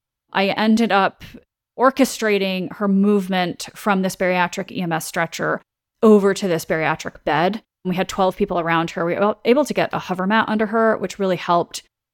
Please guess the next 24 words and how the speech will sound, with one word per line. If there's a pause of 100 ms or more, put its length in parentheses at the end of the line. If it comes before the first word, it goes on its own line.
(120)
We
were
able
to
position
her
airway
as
we
transitioned
her
over.
She
was
definitely
more
comfortable. (380)
And
we
were
able
to
s-, (160)
position